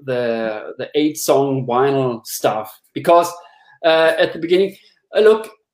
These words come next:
take it that way, um, to talk about a bit the market. Um,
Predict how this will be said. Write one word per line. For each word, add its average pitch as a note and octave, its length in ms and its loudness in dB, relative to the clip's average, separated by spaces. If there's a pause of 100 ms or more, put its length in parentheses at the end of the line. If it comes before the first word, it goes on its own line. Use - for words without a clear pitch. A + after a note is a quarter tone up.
(200)
take A3+ 200 4
it D#3 100 -4
that C#3+ 220 2
way, C3+ 300 2
um, C#3+ 920 -2
to D3+ 100 -10
talk D#3+ 280 0
about C#3 320 0
a C#3 40 -6
bit C#3 260 -6
the C3 60 -8
market. C3 460 -2 (340)
Um, D3 600 0